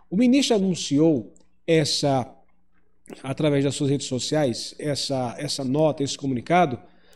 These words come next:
antes de mudar a portaria. Pra quem não lembra, a portaria que está valendo agora é a portaria novecentos e onze, que foi lançada agora no mês de agosto e alterou a portaria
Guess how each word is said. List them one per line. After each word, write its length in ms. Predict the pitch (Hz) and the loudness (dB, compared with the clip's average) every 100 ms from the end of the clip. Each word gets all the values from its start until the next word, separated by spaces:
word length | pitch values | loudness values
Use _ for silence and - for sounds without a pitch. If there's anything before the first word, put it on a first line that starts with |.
| _ - | _ 2
antes 840 | 247 302 269 262 277 240 - 139 | 4 4 -2 0 0 0 -6 -6
de 140 | 165 | -4
mudar 720 | 233 269 202 175 185 196 - - _ - | -2 -2 0 2 4 0 -4 -16 _ -10
a 120 | 151 | -8
portaria. 680 | - 185 - 233 190 185 131 - - _ _ _ _ _ - | -4 -6 -4 -2 -2 -2 -6 -18 -20 _ _ _ _ _ -2
Pra 140 | 196 | 0
quem 160 | 196 240 | 2 4
não 160 | 220 | 6
lembra, 340 | 165 160 196 220 | 6 6 6 4
a 40 | |
portaria 520 | 208 196 190 170 160 | 4 2 4 4 4
que 80 | 165 | 4
está 160 | 165 156 | 0 0
valendo 360 | 151 147 151 | 2 2 0
agora 280 | 131 120 156 | -2 0 0
é 40 | 170 | 2
a 20 | |
portaria 420 | 180 170 160 170 | 0 0 2 2
novecentos 840 | 170 175 175 - 175 180 190 151 | 2 0 0 0 0 0 -4 -4
e 100 | 190 | 0
onze, 640 | 175 180 185 143 113 113 101 - _ _ _ - | 4 6 6 4 0 -4 -6 -12 _ _ _ -4
que 100 | 139 | -2
foi 200 | - 180 | 2 2
lançada 440 | 175 - 160 170 | 2 0 0 0
agora 260 | 147 160 160 | 2 2 2
no 140 | 147 | 2
mês 200 | 139 147 | 0 0
de 60 | 170 | 0
agosto 720 | 143 143 170 160 - - 190 _ | 0 4 6 4 0 -10 -16 _
e 140 | - 156 | -4 0
alterou 800 | 190 208 226 175 156 185 240 - _ | 0 2 2 4 4 2 -2 -14 _
a 100 | - | -14
portaria 640 | 139 208 190 196 160 180 | -2 0 2 0 2 2